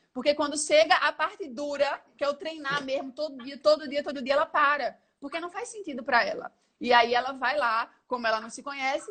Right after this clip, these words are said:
ela vai buscar surfar uma nova onda. E aí ela passa o resto da vida sem ter resultados. Porque o que vai te gerar resultado é o quê? Constância, diligente, trabalho regular. Pra você ter tua empresa do jeito que tá aí, Rafa, são quantos anos fazendo a mesma coisa?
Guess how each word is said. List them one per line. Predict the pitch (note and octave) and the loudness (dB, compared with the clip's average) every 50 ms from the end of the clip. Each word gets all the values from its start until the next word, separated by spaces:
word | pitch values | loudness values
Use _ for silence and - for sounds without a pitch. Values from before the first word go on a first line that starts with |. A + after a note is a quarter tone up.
| G4 - | -12 -8
ela | - D4+ D#4+ | -8 -6 -6
vai | D#4+ D#4+ D#4 | -6 -8 -8
buscar | C4 E4+ E4+ - - - D4 D4 D#4+ | -10 -12 -14 -10 -4 -2 0 0 0
surfar | - - G4 G4 _ - - B3 B3 C4 C#4+ - _ - | -2 -8 -10 -12 _ -2 2 2 4 2 2 -2 _ -12
uma | C#4+ D4+ D#4 D4+ | -8 -8 -4 -2
nova | C4+ B3 C4 C4+ G#4 B4 A4+ | 0 0 0 0 -4 -6 -8
onda. | D#4 A3+ G#3+ G#3+ G3 G3 - - _ _ _ _ - | -8 -8 -8 -8 -8 -8 -10 -12 _ _ _ _ -4
E | G#3+ A#3 | 0 2
aí | A3 A3 A3 | 2 2 2
ela | B3 A#3+ C4 C4+ | 2 0 0 -2
passa | - A#3+ A#3 A#3 - C4+ | 0 -2 -2 -2 -2 -8
o | A#3+ | -8
resto | B3+ C4 D4+ E4+ - C#4 | -6 -4 -4 -4 -4 -4
da | D4 C#4 | -4 -4
vida | A#3 C4 B3+ C#4+ | -4 -6 -12 -14
sem | - - D4+ E4+ | -12 -12 -12 -8
ter | E4 - C#4+ D4 F4 | 0 4 4 4 4
resultados. | D#4+ C4+ G#3+ A3+ G3+ - E3+ G#2+ E2+ - - - - - _ _ _ _ _ | 4 -2 -4 -4 -2 -2 -2 -2 -2 -6 -10 -16 -16 -18 _ _ _ _ _
Porque | - A#3 A3 C4 | -6 0 2 2
o | C4+ | 2
que | B3 D4+ | 2 2
vai | A#3 C4 C4 D4 | 2 4 2 2
te | C#4+ | 2
gerar | D4 C4+ C4 C4 | -2 -4 -2 -2
resultado | D#4+ C4 B3 C4 - C#4 B3+ C#4+ C#4 | -2 -4 -6 -4 -2 0 0 2 2
é | D#4 | 2
o | E4+ E4+ | 0 0
quê? | - C4+ G#3+ F#3+ E3+ - _ _ _ _ _ | -4 -8 -8 -8 -8 -12 _ _ _ _ _
Constância, | - A3 G#3 G#3+ A#3 - - - - - A3+ G#3+ A3 A3+ A3+ A3 G#3+ G#3+ - - - - - G#3 F#3 F3+ D#3+ D3+ _ _ _ _ - | -16 -14 -14 -12 -12 -14 -14 -16 -12 -10 -10 -10 -8 -8 -10 -10 -12 -12 -12 -14 -12 -8 -6 -4 -4 -4 -6 -8 _ _ _ _ -14
diligente, | F3 G#3+ A3 B3 A#3 G3+ F#3 G#3+ G#3+ A3 A3+ A3+ A3+ A3 A3 A3 A3 A3+ | -12 -10 -8 -8 -8 -8 -6 -6 -6 -6 -6 -8 -8 -10 -10 -10 -12 -10
trabalho | - - A3+ A3 A3+ G3 G#3 A#3 B3 B3+ B3+ C4 C4+ C4+ C4+ C#4 | -2 4 6 6 6 8 8 8 8 8 8 6 6 2 -4 -6
regular. | D4 B3 A#3+ A#3+ B3 G#3 A3+ | -4 -4 -4 -2 -2 -4 -4
Pra | A3 B3+ C4 | -4 -4 -4
você | C#4+ D#4 - D#4+ | -4 -4 -4 -6
ter | D#4+ F4+ E4+ | -8 -8 -12
tua | - - E4+ E4 | -14 -12 -12 -10
empresa | E4 E4 D4 D4 D4 C#4+ C#4+ | -6 0 0 0 0 0 -4
do | C4 C4+ | -10 -6
jeito | C4+ C#4+ C#4 C#4 | -4 -4 -4 -6
que | - D4+ | -10 -6
tá | - - B3 | 0 2 2
aí, | B3 B3 B3 B3 A#3 | 2 2 -2 -8 -6
Rafa, | A#3+ A#3+ B3 A#3+ A#3 A#3 A#3 | -2 0 0 0 -2 -4 -10
são | - - C4+ | -12 -12 -10
quantos | C4+ - D#4+ E4 - F4+ F#4 D4 A#3 C#4+ | -8 -6 -8 -8 -8 -10 -14 -14 -10 -6
anos | C4 B3 A#3 G#3+ G3+ F3+ - - | -6 -6 -6 -8 -12 -18 -14 -8
fazendo | - A3 A3+ A3+ A#3 | -6 -6 -6 -6 -8
a | A3+ | -10
mesma | A#3 A#3+ B3+ B3+ F#3 - | -10 -10 -12 -14 -14 -12
coisa? | - A#3 G#3+ F#3 F#3+ F3+ F#3 - - | -10 -10 -12 -12 -10 -10 -10 -10 -10